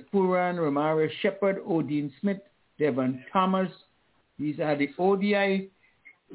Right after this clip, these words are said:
selectees, and they have chosen three or two covid reserve in Casey Cathy and Sheldon Cottrell. The T twenty squad is as follows. <coughs> Kieron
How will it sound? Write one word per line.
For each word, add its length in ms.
selectees, 960
and 160
they 140
have 220
chosen 600
three 480
or 220
two 520
covid 400
reserve 540
in 160
Casey 560
Cathy 800
and 400
Sheldon 460
Cottrell. 540
The 80
T 120
twenty 440
squad 240
is 120
as 180
follows. 400
<coughs> 80
Kieron 360